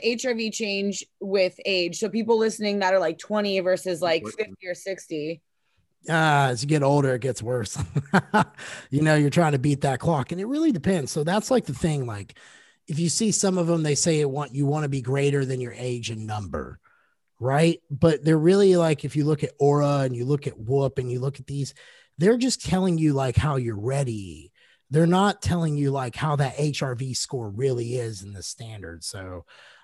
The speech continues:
Speaker 3: I tell everybody, you gotta pick a tech that you like, that your eyes can read, and then follow that tech to understand what they're doing, because every tech has its own, own thing out there, and they'll,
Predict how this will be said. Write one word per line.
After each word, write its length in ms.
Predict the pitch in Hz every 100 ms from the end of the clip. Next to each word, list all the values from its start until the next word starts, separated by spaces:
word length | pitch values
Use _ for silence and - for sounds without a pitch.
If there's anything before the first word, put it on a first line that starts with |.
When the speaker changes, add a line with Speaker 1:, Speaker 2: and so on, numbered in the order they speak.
| _
Speaker 3:
I 220 | 147 180
tell 240 | 190 196 175
everybody, 440 | 151 147 143 131
you 120 | 127
gotta 260 | 127 143 131 -
pick 220 | 190 185
a 60 | 151
tech 540 | - 185 147 - -
that 180 | 143 120
you 140 | 135
like, 400 | 131 160 143 110 - -
that 120 | 107
your 160 | 104
eyes 320 | 58 113 139 -
can 180 | 170
read, 500 | 170 214 160 120 110 - _ _ _ _ _ -
and 140 | 156
then 80 | 135
follow 560 | - - 175 165 160 147
that 260 | 143 -
tech 360 | - 170 123 -
to 160 | - 147
understand 640 | 143 120 - 143 123 107
what 160 | 107 -
they're 280 | - 151 139
doing, 520 | 98 135 127 104 92
because 480 | 92 101 120 101 90 - - - _ _
every 280 | 160 151 147
tech 320 | 139 156 123
has 240 | 131 117 104
its 160 | 85 -
own, 360 | 123 104 90 _ _
own 220 | 156 123
thing 260 | - 117 107
out 220 | 80 87
there, 220 | 87 90
and 260 | 82 95 101
they'll, 280 | 98 98